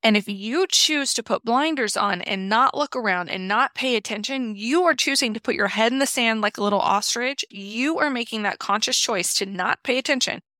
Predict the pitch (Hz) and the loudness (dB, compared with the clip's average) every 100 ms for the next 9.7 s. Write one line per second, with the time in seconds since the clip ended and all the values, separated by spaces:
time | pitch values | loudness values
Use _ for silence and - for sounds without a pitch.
0 | _ - 262 269 302 320 330 269 190 - | _ -2 0 2 2 2 4 4 2 -2
1 | 262 233 226 - 254 262 247 240 240 - | 0 2 0 -2 -4 -4 -4 -4 -2 -2
2 | 190 175 180 175 - - _ 190 220 240 | -2 -2 -2 -4 -8 -20 _ -2 2 4
3 | 247 262 - 220 - 202 190 208 214 208 | 4 2 2 0 2 -2 -2 0 0 2
4 | 185 - 180 170 170 170 - - - - | 0 0 0 0 0 -2 -4 -6 -4 -4
5 | - - - - _ 202 190 190 - - | -6 -4 -6 -8 _ -4 0 0 -2 -2
6 | 240 220 233 - - 214 214 196 202 196 | 0 4 2 2 -2 -2 0 0 0 -4
7 | 196 180 160 - 185 175 - 180 185 220 | -4 -2 -2 -2 -4 -6 -4 -2 2 2
8 | 269 254 277 269 254 226 - 226 226 233 | 2 0 0 0 0 -2 -6 -8 -6 0
9 | 226 190 175 170 165 160 | 0 0 -4 -4 -4 -6